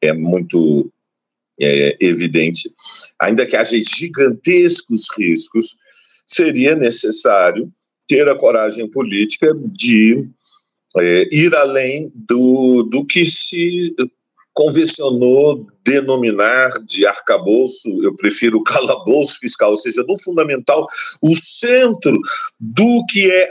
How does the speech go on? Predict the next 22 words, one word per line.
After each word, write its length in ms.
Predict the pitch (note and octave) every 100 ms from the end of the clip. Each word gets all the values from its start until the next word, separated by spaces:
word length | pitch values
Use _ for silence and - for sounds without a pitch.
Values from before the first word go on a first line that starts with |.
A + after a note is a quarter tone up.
| -
a 160 | F3
estratégia 1300 | G#3+ G#3 - G3+ F#3+ F#3+ - F3+ F#3+ G#3 G3+ - E3+ -
capitalista 800 | F3 - E3 D#3 F3 F#3+ F#3 E3+
contemporânea 920 | F3 E3+ E3+ E3 E3 F3+ F#3 F3 E3
neoliberal, 760 | E3+ F3 E3+ D#3+ D3+ D#3 D#3
que 120 | D#3+
é 20 | D3
a 60 |
preservação 1400 | - F#3 G3 G#3+ - G3 F3+ E3+ E3 - - G3 G#3 F#3+ D#3+ _ _ _
do 220 | E3+ G3 G3
tripé 880 | F3+ F#3 F3+ - F#3+ G3+ G3+ F3 - _ _ _ _ _ -
das 480 | D3+ E3+ F3 F3 - _ -
metas 720 | B2 D#3+ G#3 A3 G#3+ G3+ D#3+
de 100 | D#3+
inflação, 560 | F3 E3+ D3+ - F#3 F3
superávit 1080 | - A3+ G#3+ F#3+ E3+ F#3+ F#3 F3 E3+ - -
primário 600 | E3 E3 E3 D#3 D3 C#3
e 60 | C#3
câmbio 380 | F3+ E3+ E3
flutuante, 640 | D#3+ D3+ C#3+ C#3 B2 A#2+ -
continua 460 | F#3 A3+ A3+ D4+
intacto. 680 | D#4+ C#4 C#4 D#4+ D#4+ -